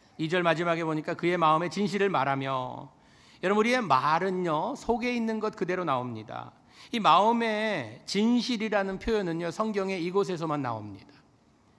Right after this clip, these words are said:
진실의 오리진은 마음, 오리진은 마음이라는 것입니다.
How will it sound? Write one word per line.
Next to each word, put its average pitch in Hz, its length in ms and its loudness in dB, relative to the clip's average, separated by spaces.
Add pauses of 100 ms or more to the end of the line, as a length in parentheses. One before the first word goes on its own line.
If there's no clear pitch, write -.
(560)
진실의 254 460 4
오리진은 220 560 2
마음, 170 440 2
오리진은 202 680 0
마음이라는 202 600 -2
것입니다. 131 540 -12